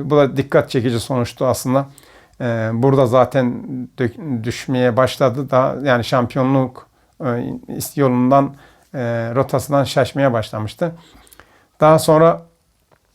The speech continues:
e, Çaykur Rizespor'a bir sıfır yenildi. Üst üste mağlubiyetler aldı. Galatasaray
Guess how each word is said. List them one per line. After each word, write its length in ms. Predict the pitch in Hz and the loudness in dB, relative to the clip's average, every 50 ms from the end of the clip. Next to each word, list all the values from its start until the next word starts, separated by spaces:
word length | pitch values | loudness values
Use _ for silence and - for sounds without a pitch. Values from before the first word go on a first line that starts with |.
| _ _ _ _ _ _ _ _ _ - - - - _ _ _ _ _ - | _ _ _ _ _ _ _ _ _ -20 -20 -20 -20 _ _ _ _ _ -4
e, 360 | 147 147 139 135 135 139 127 - | -2 0 2 2 2 0 -2 0
Çaykur 360 | - 156 160 170 165 196 202 | 2 4 4 4 4 4 4
Rizespor'a 500 | 185 170 170 143 - - - 135 123 127 | 6 6 4 4 2 0 -4 -2 -2 0
bir 100 | 117 120 | -2 -2
sıfır 320 | - - - 113 - 135 117 | -6 -6 -8 -6 -6 -4 -2
yenildi. 320 | 120 117 117 117 120 143 | -2 -2 -2 -2 -2 -2
Üst 240 | 143 123 - - - | -4 -6 -8 -12 -12
üste 180 | - - 143 | -4 0 0
mağlubiyetler 640 | 131 131 127 127 127 127 123 123 117 - - 139 127 | 2 4 4 4 4 2 2 0 -2 0 0 2 2
aldı. 240 | 120 113 113 131 110 | 2 2 0 -2 2
Galatasaray 800 | 139 139 147 156 151 - 170 160 - 160 139 139 135 131 135 | 2 4 4 4 2 2 -2 -2 0 2 4 4 4 2 0